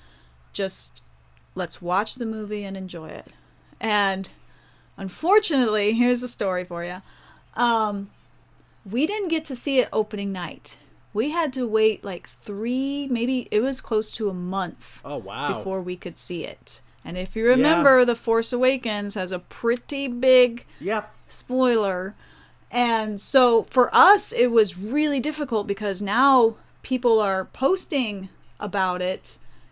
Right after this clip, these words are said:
Speaker 1: and what happens,
Speaker 2: Yeah.
Speaker 1: and we're, like, trying to stay away from it. And we did. We actually stayed away from the spoiler, the big spoiler,
Speaker 2: <laughs>
Speaker 1: until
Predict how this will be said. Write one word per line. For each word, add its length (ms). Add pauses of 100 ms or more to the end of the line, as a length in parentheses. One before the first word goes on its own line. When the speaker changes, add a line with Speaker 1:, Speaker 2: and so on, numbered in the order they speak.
(360)
Speaker 1:
and 240
what 180
happens, 880 (340)
Speaker 2:
Yeah. 220
Speaker 1:
and 80
we're, 180 (200)
like, 200 (120)
trying 200
to 40
stay 160
away 180
from 140
it. 100
And 220 (380)
we 140
did. 440
We 120
actually 540 (160)
stayed 380
away 200
from 180
the 80
spoiler, 440
the 100
big 120
spoiler, 460 (160)
Speaker 2:
<laughs> 960
Speaker 1:
until 540